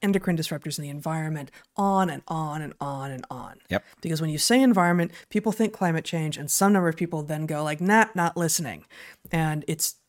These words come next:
Speaker 1: appalling.
Speaker 2: Yep.
Speaker 1: It's terrible.
Speaker 2: No, it is. It is. It is sucking up all the oxygen in the room, and we have an environmental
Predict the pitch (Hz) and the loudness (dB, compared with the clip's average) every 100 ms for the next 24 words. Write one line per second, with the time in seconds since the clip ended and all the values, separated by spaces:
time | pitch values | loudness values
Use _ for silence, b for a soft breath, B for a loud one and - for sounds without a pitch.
0 | - 160 - - 120 107 104 _ _ - | -8 -8 -8 -12 -10 -10 -16 _ _ -8
1 | 87 - - - _ - - - - - | -8 -8 -18 -20 _ -20 -14 -14 -12 -4
2 | 82 62 90 85 64 73 67 65 - 85 | -2 0 -2 -2 -2 -6 -8 -12 -14 -12
3 | 67 - 82 76 78 67 - - 95 92 | -10 -4 -4 -4 -6 -8 -6 0 2 2
4 | 85 76 - 71 69 67 135 65 64 123 | -2 -4 -8 -10 -10 -8 -10 -10 -10 -14
5 | - 135 135 135 156 135 135 131 131 131 | -12 -10 -8 -4 -4 -4 -6 -8 -12 -8
6 | 139 135 127 120 117 | -8 -8 -10 -12 -14